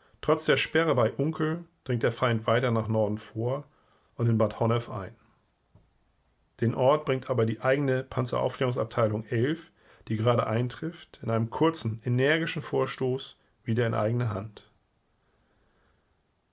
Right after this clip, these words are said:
Sie wird aber von der Division sofort wieder rausgezogen und durch die Panzerbrigade Feldherrnhalle ersetzt, die nun doch aus Köln herangezogen ist, verspätet und geschwächt durch Kämpfe,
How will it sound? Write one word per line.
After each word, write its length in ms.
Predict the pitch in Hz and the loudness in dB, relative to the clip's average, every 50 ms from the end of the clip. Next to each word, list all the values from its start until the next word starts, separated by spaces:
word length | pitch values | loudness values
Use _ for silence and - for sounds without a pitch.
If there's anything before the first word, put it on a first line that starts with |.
| _ _ _ | _ _ _
Sie 140 | - 120 113 | -2 2 2
wird 140 | 127 143 151 | 2 2 2
aber 240 | 160 139 135 135 127 | 4 4 4 4 4
von 160 | - 139 123 | 2 0 2
der 80 | 120 | 2
Division 420 | 120 117 110 110 107 113 127 127 127 | 2 2 2 2 2 2 2 2 2
sofort 460 | 117 120 113 - - 147 143 147 - | 0 -2 -4 -2 0 0 0 0 2
wieder 160 | 139 123 117 | 0 0 2
rausgezogen 800 | 107 113 123 123 - - - - - - 151 151 160 170 165 - | 2 0 -2 -2 -6 -8 -6 -6 -4 -4 -4 -4 -4 -6 -8 -4
und 180 | - 120 113 | -4 -2 0
durch 140 | 123 120 120 | 0 -2 -2
die 100 | - - | -4 -10
Panzerbrigade 760 | 113 - 131 131 123 139 127 123 123 120 123 120 113 113 113 | -4 -4 -4 -2 -2 -2 -2 0 0 0 2 2 2 2 0
Feldherrnhalle 720 | 113 - - - 165 165 - 120 107 104 95 98 101 104 | -2 -4 -2 -2 -2 0 0 -2 -2 -2 -2 -2 -2 -2
ersetzt, 560 | 117 - 101 - 117 117 - - - - _ _ _ _ _ _ _ _ _ _ _ _ _ _ _ _ | -2 -2 -2 0 0 -2 -2 -2 -10 -16 _ _ _ _ _ _ _ _ _ _ _ _ _ _ _ _
die 100 | - 131 | 0 2
nun 200 | 131 131 131 123 | 2 4 4 4
doch 320 | 120 - - - - - - | 4 2 0 0 -4 -8 -2
aus 280 | - 117 113 - - | -2 -2 -2 -2 -6
Köln 360 | - - 139 131 135 135 135 131 | -4 0 2 2 2 2 0 -2
herangezogen 640 | 131 127 123 120 120 113 107 - - 117 95 92 - | -2 -2 0 0 0 0 -2 -2 -4 -6 -6 -6 -10
ist, 380 | - - - - - _ _ _ _ _ _ _ _ _ _ _ _ _ _ _ | -14 -14 -18 -20 -20 _ _ _ _ _ _ _ _ _ _ _ _ _ _ _
verspätet 500 | - 117 113 - - 135 139 139 156 143 | -2 -2 0 2 2 2 2 2 -2 -2
und 140 | 131 117 107 | -2 -4 -2
geschwächt 520 | 113 - - - 117 117 120 - - - | -2 -4 -4 -2 -2 -2 -2 -2 -6 -8
durch 200 | 113 107 - - | -8 -8 -8 -6
Kämpfe, 520 | - 117 117 123 123 - - 139 147 160 | -4 -4 -4 -4 -4 -2 -2 -2 -2 -4